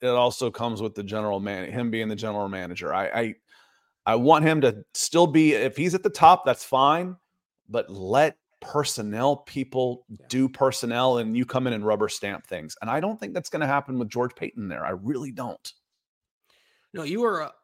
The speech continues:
Speaker 2: and I are a hundred percent in lockstep about Sean Payton, the coach, versus J-, Sean Payton, the G M. We really have no qualms with the coach, but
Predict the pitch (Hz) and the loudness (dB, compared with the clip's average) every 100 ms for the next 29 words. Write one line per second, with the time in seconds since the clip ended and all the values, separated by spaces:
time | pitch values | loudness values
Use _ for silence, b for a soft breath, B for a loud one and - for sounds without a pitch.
0 | - 170 170 170 160 143 156 170 160 156 | -8 -4 0 -2 -2 -4 -4 -4 -6 -8
1 | - 156 143 139 135 139 - 139 131 135 | -4 -4 -4 -6 -4 -6 -6 -8 -6 -6
2 | 131 - - 147 147 151 143 139 127 143 | -6 -6 -2 -2 -2 -6 -8 -8 -4 -4
3 | 143 - 135 135 - 135 - 135 - - | -4 -8 -10 -8 -8 -8 -10 -10 -10 -6
4 | - 147 139 131 135 143 131 135 139 135 | 0 0 0 -4 -8 -8 -10 -8 -8 -8
5 | 139 220 214 240 208 196 170 180 180 - | 0 0 2 2 4 2 2 0 0 0
6 | 151 170 156 156 139 131 156 180 - 143 | 0 2 0 -4 -6 -4 0 0 0 -4